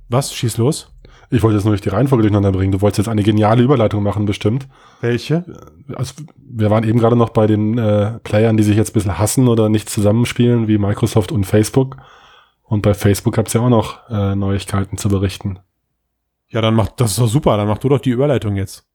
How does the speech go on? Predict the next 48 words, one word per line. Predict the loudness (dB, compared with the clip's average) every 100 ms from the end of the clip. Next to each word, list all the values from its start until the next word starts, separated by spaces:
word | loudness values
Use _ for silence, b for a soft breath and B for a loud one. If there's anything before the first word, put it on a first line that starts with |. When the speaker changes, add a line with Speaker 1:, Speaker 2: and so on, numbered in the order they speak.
| _
Speaker 2:
Das | -10 -4
passt | -2 -2
ja |
eh | -2
alles | 0 -2 -2
zusammen. | -2 -2
Speaker 1:
Das | 0
lassen | 0 0 0
wir | 0
so | 0
drinne | 0 0 2 2 2
und | 2 0
ich | -2
Speaker 2:
Das | 0
Speaker 1:
schneide | 0 2
Speaker 2:
ist |
Speaker 1:
uns, | 0
Speaker 2:
alles | 0 0
Speaker 1:
ich | 0
muss | 0
Speaker 2:
eins. | 2
Speaker 1:
nix | 0 0
Speaker 2:
Super. | 2
Speaker 1:
schneiden | 2 2 2
hier | 2
bei | 2
dem | 0 0
Speaker 2:
Brauchst | -2 -2 0
du | 0
nicht | 2
Speaker 1:
Supercast. |
Speaker 2:
notieren, | 0 2 2 2
die | 2
Minute. | 0 0 -2 -4 -4
Speaker 1:
Boah. | -2 -2 -2 -2
Speaker 2:
Ja, | 2 4
also | 4 2
Facebook | 2 0 0 0
hat | 0
ja | -2
gerade | -2 0 2
heute | 2 2
noch, | 2 0 0
äh, | 0 0 -2
die | -2 -2
Info | 0 0 0
rausgeballert | 0 0 0 -2 0 0 0
im, | -2 -4 -4 -6